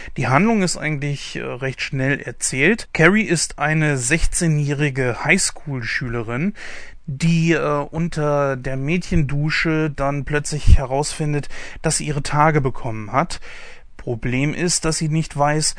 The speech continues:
was da gerade mit ihr passiert ist, und völlig entsetzend mit dem ganzen, mit ihren blutverschmierten Händen sucht sie dann eigentlich bei ihren Mitschülerinnen um Hilfe,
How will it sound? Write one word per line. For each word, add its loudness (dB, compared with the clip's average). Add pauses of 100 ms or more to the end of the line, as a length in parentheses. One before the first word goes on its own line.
(140)
was 2
da 2
gerade -2
mit -8
ihr -4
passiert -4
ist, -2
und -6
völlig -4
entsetzend -2
mit -4
dem -4
ganzen, -4
mit -10
ihren -6
blutverschmierten -2
Händen -2 (560)
sucht 0
sie 0
dann 2
eigentlich -2
bei -4
ihren -2
Mitschülerinnen -2
um -6
Hilfe, 2